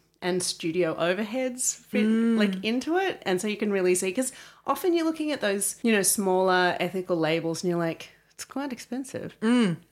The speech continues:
Speaker 1: But it was really nice to see exactly how the, where the money was going. And I don't know, I'm trying very hard to not buy clothes from, like, major, like, retailers
Speaker 2: Mm-hmm.
Speaker 1: and companies that make a lot of stuff that
Speaker 2: Mm.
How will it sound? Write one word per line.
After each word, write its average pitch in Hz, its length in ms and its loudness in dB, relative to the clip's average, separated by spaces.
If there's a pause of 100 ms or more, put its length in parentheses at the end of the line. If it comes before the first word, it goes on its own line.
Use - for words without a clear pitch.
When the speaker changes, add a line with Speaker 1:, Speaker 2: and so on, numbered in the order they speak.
(200)
Speaker 1:
But - 320 0
it 226 80 -4
was 202 140 2
really 202 220 4
nice 190 260 2
to 180 140 0
see 180 180 4
exactly 165 460 -2
how 160 220 -2
the, 151 200 -12
where 180 260 4
the 180 80 2
money 165 280 0
was 160 160 -2
going. 247 520 2
And 185 200 0
I 302 80 4
don't 311 100 4
know, 226 120 4
I'm 220 120 4
trying 214 440 0 (500)
very 202 260 4
hard 165 520 2
to 165 500 0 (320)
not 165 320 0
buy 160 540 0 (240)
clothes 156 460 -4
from, 156 280 -2
like, 147 200 -4
major, 143 600 -6 (580)
like, 156 380 -10
retailers 202 1040 2
Speaker 2:
Mm-hmm. 180 100 0
Speaker 1:
and 156 520 -2 (200)
companies 151 460 -6
that 151 120 -8
make 143 200 -10
a - 40 -8
lot 135 240 -8
of 135 140 -8
stuff - 480 -8
that 139 120 -6
Speaker 2:
Mm. 185 400 0